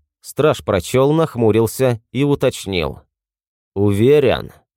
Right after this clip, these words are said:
«В отчёте этого не отражу», спокойно ответил профессор. «Про серую слизь, естественно, тоже умолчу. Думаю, так оно будет лучше.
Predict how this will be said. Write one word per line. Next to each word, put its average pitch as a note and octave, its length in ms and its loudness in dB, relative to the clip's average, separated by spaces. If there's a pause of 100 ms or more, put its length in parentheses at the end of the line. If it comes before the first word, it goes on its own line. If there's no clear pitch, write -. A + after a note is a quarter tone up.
(460)
«В G#2 160 -2
отчёте D3 680 0
этого D3+ 300 0
не D#3+ 120 2
отражу», A#2+ 640 0 (220)
спокойно C#3+ 580 0
ответил G#2+ 380 -2
профессор. F2 680 -4 (340)
«Про D3 160 0
серую E3+ 380 2
слизь, E3+ 420 -2
естественно, E3 720 0
тоже D#3 320 0
умолчу. A2 720 0 (420)
Думаю, F3+ 600 0
так F3+ 320 -2
оно D#3+ 160 0
будет C#3 280 0
лучше. B2 580 -2